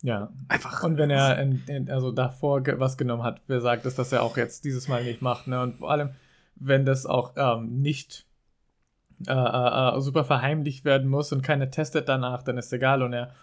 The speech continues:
Speaker 1: holt sich einfach, äh, äh, irgendwelche Experten, die eine schöne, in Anführungsstrichen, Mischung
Speaker 2: Experten
Speaker 1: machen.
Speaker 2: in Anführungsstrichen,
Speaker 1: Genau,
Speaker 2: genau.
Speaker 1: genau. Äh, äh, äh, schön, äh, äh, und keine Nebenwirkungen haben
Speaker 2: Hm.
Speaker 1: und geringen Dosis, die nur das schaffen kann.
Speaker 2: Wobei das auch mittlerweile, also,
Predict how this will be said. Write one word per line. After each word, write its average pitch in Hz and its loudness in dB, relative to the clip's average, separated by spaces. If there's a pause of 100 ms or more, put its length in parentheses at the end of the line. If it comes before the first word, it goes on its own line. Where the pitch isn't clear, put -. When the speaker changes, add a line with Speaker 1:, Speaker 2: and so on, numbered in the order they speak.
(120)
Speaker 1:
holt 147 0
sich 139 0
einfach, 135 2
äh, 135 4
äh, - - (120)
irgendwelche 143 -2
Experten, 190 4
die 175 2
eine 131 0 (360)
schöne, 185 6
in 151 0
Anführungsstrichen, 156 -2
Mischung 185 4
Speaker 2:
Experten 156 6
Speaker 1:
machen. 139 6
Speaker 2:
in 127 6
Anführungsstrichen, 151 6
Speaker 1:
Genau, 147 6 (120)
Speaker 2:
genau. - -
Speaker 1:
genau. 123 4
Äh, 127 4
äh, 127 4
äh, 127 -2
schön, 165 0
äh, 143 2 (180)
äh, 131 -4
und 135 -2
keine 143 2
Nebenwirkungen 139 2
haben 131 6
Speaker 2:
Hm. 127 2
Speaker 1:
und 127 -2
geringen 151 0
Dosis, 143 -2
die 135 -4
nur 135 2
das 127 0
schaffen 123 -2
kann. 127 -2
Speaker 2:
Wobei 156 4
das 175 -4
auch 165 0
mittlerweile, 156 2
also, 135 2